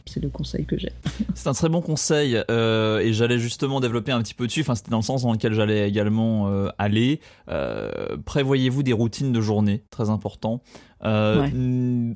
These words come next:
Speaker 2: informez-vous bien sûr, mais mettez des limites. Euh, la situation actuellement, elle est pas marrante. Euh, vous avez, vous pouvez lire des témoignages de professionnels de la santé grâce notamment aux réseaux sociaux, euh, chacun va poster et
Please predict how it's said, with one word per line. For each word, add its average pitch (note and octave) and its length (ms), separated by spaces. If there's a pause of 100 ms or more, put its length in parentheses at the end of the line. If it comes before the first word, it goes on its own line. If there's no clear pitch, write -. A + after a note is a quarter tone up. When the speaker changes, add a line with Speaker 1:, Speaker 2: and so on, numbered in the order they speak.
Speaker 2:
informez-vous E3 640
bien C3 300
sûr, D3 500
mais G#2 1200 (160)
mettez C3+ 320
des D3 80
limites. D3 340 (260)
Euh, F#2+ 320
la G#2+ 140
situation A#2+ 460
actuellement, A#2 320
elle G#2 60
est G2 40
pas G2 140
marrante. G#2+ 420 (440)
Euh, G#2+ 300
vous A#2 300
avez, B2+ 140
vous A2 260
pouvez C3+ 340
lire C#3+ 260
des A2+ 100
témoignages A#2+ 600
de G#2+ 80
professionnels A2+ 540
de G#2+ 60
la G#2 100
santé C3+ 240
grâce C3 340 (360)
notamment A2+ 320
aux G2+ 40
réseaux G2+ 220
sociaux, A2+ 500
euh, G#2+ 40
chacun A#2+ 480
va A2 140
poster D#3 640
et G#2+ 280